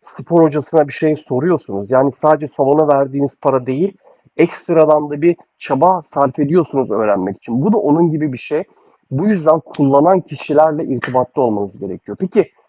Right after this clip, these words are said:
bu ikisini nasıl birleştirebilirsiniz? Ürünü size koçluk yapacak olan birisinden satın almanız gerekiyor. Ya o şekilde almanız gerekiyor veya, e, o kişinin altından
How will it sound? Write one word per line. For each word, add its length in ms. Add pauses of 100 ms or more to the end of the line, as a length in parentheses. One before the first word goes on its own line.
(120)
bu 120
ikisini 420
nasıl 280
birleştirebilirsiniz? 960 (400)
Ürünü 460 (200)
size 340
koçluk 600
yapacak 420
olan 320
birisinden 540
satın 380
almanız 480
gerekiyor. 480 (320)
Ya 220
o 200
şekilde 420
almanız 460
gerekiyor 500 (300)
veya, 480 (380)
e, 600 (380)
o 120
kişinin 600
altından 840